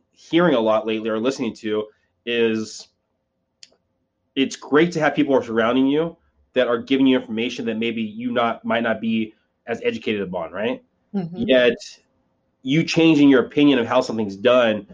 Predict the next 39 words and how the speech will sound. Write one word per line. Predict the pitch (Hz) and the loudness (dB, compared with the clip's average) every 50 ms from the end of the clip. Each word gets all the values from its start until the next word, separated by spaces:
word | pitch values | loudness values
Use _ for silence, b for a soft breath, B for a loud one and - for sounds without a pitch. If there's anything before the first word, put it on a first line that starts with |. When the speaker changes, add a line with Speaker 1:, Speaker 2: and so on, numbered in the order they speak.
| - _ - | -20 _ -12
Speaker 1:
can | - 110 | -6 -4
be | 117 117 | -4 -4
s-, | 113 - - - - _ | -6 -8 -14 -20 -20 _
considered | - - - - - 131 123 123 120 117 110 110 _ _ _ _ _ _ | -14 -12 -8 -2 -2 0 2 4 4 4 2 0 _ _ _ _ _ _
flopping, | - 135 123 123 123 - 85 78 - _ | 0 2 2 2 0 -4 -12 -14 -14 _
or | - 107 | -10 -6
if | 107 - | -2 0
not | 135 127 - | 0 0 0
flopping, | - 110 110 117 113 110 107 | 0 -2 0 0 -2 -2 -2
uh, | 104 104 101 - | -2 -2 -4 -4
flipping, | - 135 131 113 113 98 90 90 _ _ | -4 -4 -4 -4 -4 -8 -10 -12 _ _
flipping | - 127 123 113 | -4 -4 0 0
back | 113 113 | 0 0
and | 110 95 | 0 -2
forth, | - 117 110 104 | -2 -2 -2 -2
whatever, | 101 98 95 90 90 | -4 -8 -6 -6 -4
right? | 95 104 120 131 131 _ b b b b b b b b _ | -2 -2 -2 -2 -4 _ b b b b b b b b _
So | - - - 156 156 151 147 147 143 139 131 127 117 - _ _ _ _ _ _ _ _ _ _ _ _ _ | -10 -2 2 4 4 6 6 6 6 6 4 2 -2 -6 _ _ _ _ _ _ _ _ _ _ _ _ _
how | - - - 147 151 185 | -20 -14 -6 -4 -4 -4
do | 202 | -4
you | 202 190 190 190 180 170 160 147 135 120 117 - _ _ _ _ _ _ _ | -6 -10 -10 -4 -2 -2 -2 -2 -4 -6 -10 -16 _ _ _ _ _ _ _
take | - - 170 170 160 | -8 -4 -4 -2 -2
on | 170 156 156 | -2 -2 -2
the | 147 | -2
information, | 139 143 135 127 123 123 127 139 139 131 - 117 107 101 101 107 _ _ _ _ _ - | -4 -6 -6 -8 -8 -6 -4 -4 -4 -6 -8 -12 -12 -12 -12 -16 _ _ _ _ _ -8
but | - 123 | -6 -2
also | 123 131 131 - 147 127 | -2 -2 -2 -2 -4 -4
be | 117 127 123 | -2 -4 -4
willing | 117 113 120 123 123 123 120 120 120 | -4 -2 -2 -2 -2 -2 -4 -6 -8
to | 120 - - 120 117 117 113 113 110 110 107 107 - | -10 -10 -8 -6 -4 -2 -2 0 0 -2 -2 -4 -8
change | - - 135 135 127 113 | -8 -4 -2 -2 -2 -2
your | 117 107 | -4 -8
opinion? | 95 - - 127 120 107 95 | -8 -6 -8 -8 -6 -6 -6
Does | 92 107 | -6 -6
that | 110 | -6
make | 123 117 | -6 -6
sense? | 123 139 151 156 151 _ _ _ _ _ _ _ _ _ _ _ _ _ _ - | -6 -6 -8 -8 -10 _ _ _ _ _ _ _ _ _ _ _ _ _ _ -10
Speaker 2:
Yes, | 190 185 208 185 147 143 - - | -2 0 2 2 2 0 -4 -8
but | - 175 190 185 | -4 0 0 0